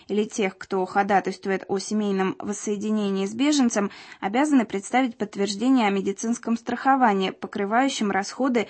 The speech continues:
до тридцати тысяч евро. Для оформления приглашения для иностранца приглашающему придётся доказывать, что у него всегда под рукой есть те же самые тридцать тысяч евро,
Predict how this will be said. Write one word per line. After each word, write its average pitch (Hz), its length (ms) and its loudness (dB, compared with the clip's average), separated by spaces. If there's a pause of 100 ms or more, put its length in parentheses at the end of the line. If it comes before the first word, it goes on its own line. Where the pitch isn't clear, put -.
(220)
до 240 140 -2
тридцати 208 480 -6
тысяч 208 420 -6
евро. 190 540 0 (560)
Для 214 180 2
оформления 214 640 0
приглашения 220 680 4
для 202 200 0
иностранца 196 680 0
приглашающему 208 880 0
придётся 240 400 -2
доказывать, 214 680 -2 (220)
что - 200 -6
у - 20 -2
него 214 220 0
всегда 226 320 0
под 208 220 0
рукой 233 400 0
есть 226 300 -2
те 220 120 0
же 226 140 0
самые 220 420 2
тридцать 214 380 -4
тысяч 226 380 -4
евро, 190 440 4